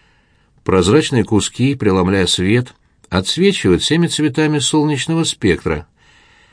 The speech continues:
В местах, где они набросаны, можно подумать, что это развалины ледяного дворца, в особенности вечером,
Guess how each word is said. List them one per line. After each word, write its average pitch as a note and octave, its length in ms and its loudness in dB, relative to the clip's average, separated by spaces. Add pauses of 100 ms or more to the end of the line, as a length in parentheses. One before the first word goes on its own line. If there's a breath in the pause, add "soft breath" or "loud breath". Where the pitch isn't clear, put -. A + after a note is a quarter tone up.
(120)
В D#2+ 140 -2
местах, F#2 440 0
где G#2+ 140 0
они A2 140 0
набросаны, A2+ 760 0 (160)
можно G2 360 0
подумать, A2 480 0
что - 160 0
это A2 140 0
развалины B2 800 0 (300 loud breath)
ледяного B2 540 2
дворца, A#2 540 -2 (580)
в E2 120 -4
особенности F2 580 2
вечером, F#2 580 0